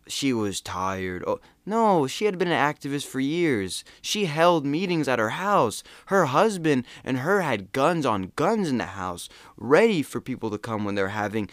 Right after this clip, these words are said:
you know, groups and gatherings of African Americans meeting privately, discussing what they can do in the community. This was nothing new. This is what I mean by real education. Telling things how they are. Not telling me the president,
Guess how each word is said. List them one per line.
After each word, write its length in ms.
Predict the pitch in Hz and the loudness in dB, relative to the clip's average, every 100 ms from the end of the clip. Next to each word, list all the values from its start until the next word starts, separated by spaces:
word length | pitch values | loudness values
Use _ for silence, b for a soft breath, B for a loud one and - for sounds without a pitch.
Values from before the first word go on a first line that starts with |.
| B B | B B
you 80 | |
know, 140 | 117 98 | -2 -2
groups 360 | 87 120 101 | -2 -4 -2
and 120 | 110 101 | -4 -2
gatherings 500 | 104 98 98 95 - | -2 -2 -4 -6 -4
of 80 | |
African 300 | 101 - 98 | -6 -6 -8
Americans 500 | 95 95 95 - 92 - B B | -4 -2 -4 -4 -10 -12 B B
meeting 340 | 104 104 101 | -4 -2 -4
privately, 680 | - 95 104 92 92 101 87 B | -6 -4 -4 -6 -8 -8 -8 B
discussing 480 | - - 120 113 110 | -8 -6 -4 -4 -4
what 120 | 101 | -4
they 100 | 98 | -6
can 160 | 95 98 | -6 -4
do 160 | 101 | -4
in 80 | 101 | -4
the 80 | 98 | -6
community. 560 | - 95 98 92 92 - B B B | -6 -6 -4 -6 -10 -14 B B B
This 180 | - | -4
was 140 | 165 135 | -2 -2
nothing 340 | 131 - 107 | -2 -2 -2
new. 300 | 147 147 92 - _ _ _ _ _ _ b b | 0 0 -2 -8 _ _ _ _ _ _ b b
This 220 | 226 240 | -2 0
is 80 | 214 | 0
what 160 | 170 156 | 4 4
I 80 | 131 | 6
mean 240 | 139 131 | 4 4
by 100 | 110 | 4
real 260 | 101 120 107 | 2 2 2
education. 680 | 95 87 - 117 - 82 - b b | 0 -6 -6 -4 -6 -12 -16 b b
Telling 320 | - 208 180 | -2 0 0
things 300 | - 147 117 | 0 -2 -2
how 300 | 113 123 127 | 0 2 2
they 180 | 113 107 | 2 0
are. 420 | - 117 95 78 - B B B | 2 2 0 -4 -12 B B B
Not 360 | 135 185 - - - - - | 2 4 2 -4 -14 -16 -10
telling 340 | 170 170 156 143 | -2 2 2 4
me 200 | 156 143 | 2 2
the 160 | 113 | -2
president, 500 | - 147 139 139 135 | -2 0 2 0 -2